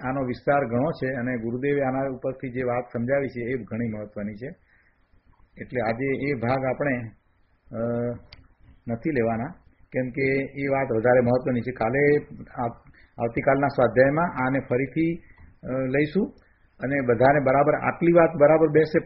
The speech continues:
પછી એમાંથી જે તાત્પર્યની વાત જે ગુરુદેવે જે સમજાવી છે એ પછી લઈશું. આજે આપણે ભાવાર્થ લઈએ છીએ એટલે એટલું સમજીએ કે યોગ એટલે શું?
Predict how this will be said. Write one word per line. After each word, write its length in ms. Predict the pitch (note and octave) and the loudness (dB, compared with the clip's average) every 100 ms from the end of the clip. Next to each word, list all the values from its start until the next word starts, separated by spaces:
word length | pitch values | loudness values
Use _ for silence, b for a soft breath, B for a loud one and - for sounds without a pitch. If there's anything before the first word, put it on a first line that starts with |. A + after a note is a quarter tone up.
| - | -2
પછી 400 | C3+ - A3 G#3+ | -4 0 4 6
એમાંથી 320 | F3+ F#3 G3 G3 | 6 6 4 4
જે 120 | F3+ | 4
તાત્પર્યની 720 | F#3 C3+ - - F3 F3+ F3+ | 4 0 0 2 2 2 2
વાત 320 | E3 D#3+ D3+ | 2 2 0
જે 180 | D3+ E3 | 0 2
ગુરુદેવે 480 | C#3 D3 E3 F3+ F3 | 0 2 6 6 6
જે 120 | E3+ | 4
સમજાવી 460 | D#3+ D#3+ E3+ E3+ D#3 | 0 0 4 4 4
છે 160 | D#3 | 0
એ 80 | C#3 | -4
પછી 280 | C3+ A#2 A#2+ | -4 -6 -6
લઈશું. 340 | G2+ - G3 - b b b - | -6 -8 -12 -12 b b b -2
આજે 200 | C3+ D3 | 4 6
આપણે 180 | C#3+ | 6
ભાવાર્થ 480 | A#2+ G2 A2+ C#3+ D3+ | 2 2 6 6 6
લઈએ 240 | D#3 F3+ D#3+ | 4 4 2
છીએ 200 | - D#3+ - - | -2 -8 -10 -18
એટલે 200 | B2+ C3 C3 | -12 -8 -6
એટલું 240 | B2+ D3 C#3+ | -6 -6 -4
સમજીએ 460 | C3 C3 A#2 C3 - _ b b b b - | -4 -4 -4 -6 -8 _ b b b b 2
કે 60 | |
યોગ 560 | F3 - C#3+ F3 A3+ A3 - - - | 2 2 4 10 10 10 4 -14 -6
એટલે 240 | D#3 F3 | -4 -2
શું? 380 | E3+ - D#3+ B2+ | -2 0 -2 -2